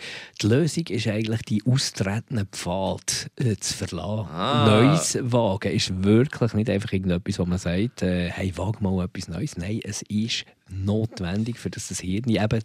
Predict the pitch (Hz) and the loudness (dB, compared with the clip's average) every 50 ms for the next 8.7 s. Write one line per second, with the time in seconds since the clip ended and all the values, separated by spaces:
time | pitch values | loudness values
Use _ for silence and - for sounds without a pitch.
0 | - - 98 92 90 85 87 90 92 101 104 123 - 92 87 90 101 110 - - | -4 -4 -2 -2 0 2 2 2 2 2 0 0 0 0 0 0 0 -4 -4 -6
1 | - - 98 95 98 104 110 - - _ - 90 92 98 - - 101 101 95 80 | -4 -2 0 0 0 0 -2 -6 -8 _ -6 -4 -4 -4 -6 -6 -6 -6 -6 -6
2 | 87 110 - - - - 107 131 - - - 107 135 - - 101 95 87 82 - | -8 -10 -10 -10 -8 -6 -6 -6 -8 -8 -8 -8 -8 -4 -2 -2 -2 -2 -2 -4
3 | - 101 98 120 175 175 - - - - - - - - - - - 101 - - | -4 -2 0 0 0 0 -2 -6 -8 -8 -8 -8 -8 -8 -6 -6 -6 -6 -4 -2
4 | - 92 101 131 175 160 - - - 101 117 165 - - - - 120 131 143 - | 0 2 2 2 0 -2 -2 0 4 6 6 6 4 2 -2 0 2 2 2 2
5 | - - - - - - - 110 120 - - - 113 139 151 160 165 165 127 - | -2 -6 -8 -8 -6 -6 -6 -6 -6 -6 -6 -6 -6 -6 -6 -6 -6 -6 -8 -8
6 | - - - 110 117 127 107 - - 113 104 101 - 107 - 123 113 - 110 104 | -8 -8 -8 -6 -4 -6 -6 -6 -8 -10 -8 -6 -6 -6 -4 -4 -4 -2 0 0
7 | 107 104 107 95 95 95 92 - 92 98 107 113 104 - 101 92 98 95 92 90 | 0 0 0 0 0 0 0 0 0 0 2 2 0 0 0 0 0 0 0 0
8 | 95 101 107 - 95 - - 87 90 92 - 87 90 95 | 0 0 0 -2 -4 -2 0 -2 -2 0 0 -2 -2 -2